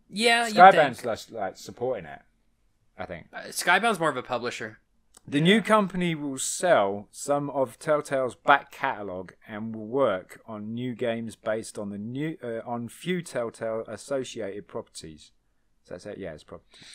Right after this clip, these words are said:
Speaker 1: I think it'd be cool if they did another Game of Thrones
Speaker 3: Hmm.
Speaker 1: game.
Speaker 2: Oh yeah, no, they have to do that.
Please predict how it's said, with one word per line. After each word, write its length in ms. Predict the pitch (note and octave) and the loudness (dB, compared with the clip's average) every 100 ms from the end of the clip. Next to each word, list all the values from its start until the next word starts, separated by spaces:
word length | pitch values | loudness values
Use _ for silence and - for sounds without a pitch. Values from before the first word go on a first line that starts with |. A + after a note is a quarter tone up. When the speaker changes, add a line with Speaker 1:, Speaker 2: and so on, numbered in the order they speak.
| - - | -20 -6
Speaker 1:
I 80 | D#3 | -4
think 120 | F#3+ | -2
it'd 40 | F3+ | -4
be 100 | D3 | -4
cool 200 | C3+ C3+ | -4 -6
if 60 | B2 | -4
they 80 | |
did 160 | B2 A#2+ | -6 -6
another 180 | A2+ A2 | -6 -8
Game 220 | A2 A2 | -8 -10
of 60 | G#2 | -12
Thrones 480 | G2 F#2+ G#2 - _ _ _ _ - | -14 -14 -16 -18 _ _ _ _ -20
Speaker 3:
Hmm. 180 | B2+ A2 - _ | -18 -18 -20 _
Speaker 1:
game. 240 | - A2 A2+ | -16 -16 4
Speaker 2:
Oh 80 | F#3+ | 6
yeah, 140 | F#3 | 6
no, 140 | F#3 E3 | 4 4
they 160 | D3+ | 4
have 200 | E3 F3+ - | 4 0 -2
to 60 | |
do 180 | C#3 F3+ | -4 -4
that. 300 | A#2+ E2 - | -2 -6 -8